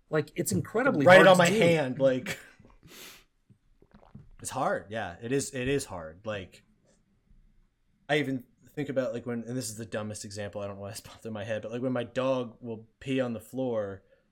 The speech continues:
Speaker 2: and I'll get, like, really mad and, like, yell at her 'cause she shouldn't do, do that. When she does it on the carpet up here, is, and I'm upstairs right now where there is carpet,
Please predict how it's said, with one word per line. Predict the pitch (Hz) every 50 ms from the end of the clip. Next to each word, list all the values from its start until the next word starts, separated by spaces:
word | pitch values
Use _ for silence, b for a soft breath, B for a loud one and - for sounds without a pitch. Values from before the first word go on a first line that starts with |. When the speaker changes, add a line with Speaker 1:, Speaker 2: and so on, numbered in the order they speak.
| _ _ _ _ _ -
Speaker 2:
and | 123 123 120 117 117 113 - _ -
I'll | 123 135 127
get, | 139 139 131
like, | 131 135 127 - 101 101 104
really | 123 127 117 110 107 101 92 - 104
mad | 107 104 98 92 90 90 87 92
and, | 95 95
like, | 95 92 90 90 87 _ _ - 135 127 _ _ _ _ _ _ -
yell | 120 110 104 98
at | 98 95
her | 90 92
'cause | 92 - 110 -
she | - - -
shouldn't | - - 107 104 90 - _ _ _ _ - - _ _
do, | - 107 104 101 - _ - - -
do | - 139 127
that. | - 95 - -
When | 131 139
she | 139 170
does | 240 254 214
it | 208
on | 185
the | 165
carpet | 165 - 165 160 - - 123
up | 113 -
here, | 117 110 110 107
is, | 101 98 - - 123 123 123 117 _ -
and | 113 107 107 104
I'm | 107 113 107
upstairs | 104 107 107 - - 120 110 104
right | 104 98
now | 101 101 101
where | 104 104
there | 104 98
is | 95 90
carpet, | - 120 110 107 - 95 -